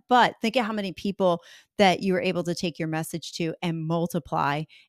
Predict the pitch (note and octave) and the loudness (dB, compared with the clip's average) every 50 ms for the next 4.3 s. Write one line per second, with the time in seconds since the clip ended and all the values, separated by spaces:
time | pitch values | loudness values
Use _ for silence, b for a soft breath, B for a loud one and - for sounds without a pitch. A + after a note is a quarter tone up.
0 | _ - F#3 F3 E3+ E3 E3 D3+ E3 E3+ E3+ E3 - - - - F3+ E3+ D#3+ D#3 | _ -4 -2 -2 -2 -2 -4 -4 -2 -2 -2 -2 -4 -8 -8 -6 -4 -4 -4 -4
1 | D3 D3+ D#3 D#3 - D#3 D#3 D3+ C#3+ - - F3 E3 D#3+ D#3 D#3+ D#3 D3+ D3+ D3 | -4 -4 -6 -6 -4 -4 -4 -4 -4 -4 -2 -2 0 0 0 0 0 -2 -4 -4
2 | - - E3 E3 D#3+ D#3+ D#3+ E3 D#3+ D#3+ D#3 D3 - - D#3+ D#3 D3+ D3 - - | -6 -6 -6 -4 -2 -2 0 0 0 -2 -4 -6 -6 -6 -6 -4 -6 -6 -6 -4
3 | D#3 D3+ - - D#3 D3 - - - D#3+ - - - - - - B B B B | -4 -4 -4 -4 -6 -8 -6 -4 -2 -2 -2 -2 -4 -6 -8 -8 B B B B
4 | B B _ - F3+ | B B _ 0 0